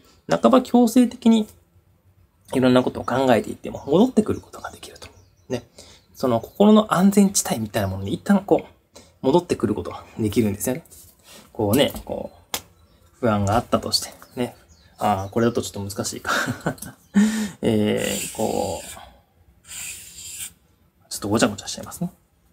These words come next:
ちょっと一旦書き直します。こう、何かあったら、よいしょ。よいしょ。この音がダメだったりするんですけどね。ちょっと我慢してくださいね。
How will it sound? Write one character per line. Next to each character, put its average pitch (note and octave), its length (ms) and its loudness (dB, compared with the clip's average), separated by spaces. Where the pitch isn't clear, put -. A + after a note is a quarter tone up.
ち - 80 -12
ょ - 20 -10
っ - 20 -20
と - 80 -10
一 - 100 -10
旦 G#2+ 100 -2
書 G#2+ 160 -4
き - 140 -10
直 G2 160 -6
し - 140 -8
ま - 100 -12
す。 - 340 -4
こ G2+ 580 0
う、 - 40 -6
何 G#3+ 220 6
か F#3 120 8
あ - 40 10
っ F#3 60 -8
た G#2+ 100 -4
ら、 G#2+ 120 0
よ G#2 60 -2
い - 40 -8
し - 400 -8
ょ。 - 40 -14
よ A#2+ 140 -2
い G#2 60 -2
し - 460 -4
ょ。 - 40 -12
こ C3+ 100 0
の C3 120 6
音 C3 140 2
が A2 80 2
ダ G#2+ 100 0
メ A2+ 80 0
だ G#2 80 0
っ G2+ 40 -8
た G2+ 140 -10
り G2+ 80 -10
す - 120 -6
る G#2 100 -8
ん G2 60 -10
で G2 80 -12
す - 100 -6
け - 80 -20
ど - 80 -20
ね。 - 180 -20
ち - 80 -14
ょ - 20 -20
っ - 20 -20
と G#2 80 -6
我 G2 240 2
慢 - 40 -8
し - 40 -10
て G#2+ 100 -6
く G#2+ 60 -6
だ - 80 -8
さ - 160 -2
い - 60 -14
ね。 - 100 -12